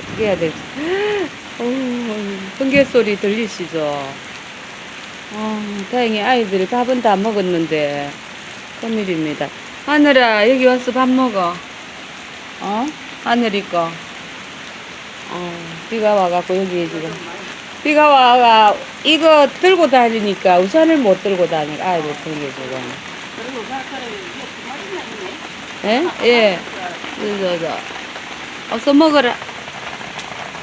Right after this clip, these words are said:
가수 배가 고팠구나. 어, 비가 갑자기 이래 쏟아져요. 엄청나게.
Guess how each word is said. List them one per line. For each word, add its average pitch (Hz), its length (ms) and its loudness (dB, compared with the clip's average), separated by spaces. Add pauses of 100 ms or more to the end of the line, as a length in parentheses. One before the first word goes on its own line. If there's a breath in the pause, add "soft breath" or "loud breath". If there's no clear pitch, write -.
(200)
가수 262 300 -2
배가 277 260 6
고팠구나. 214 880 4 (1700)
어, 269 380 6
비가 320 220 6
갑자기 320 520 4
이래 247 140 8
쏟아져요. 220 640 4
엄청나게. 233 920 2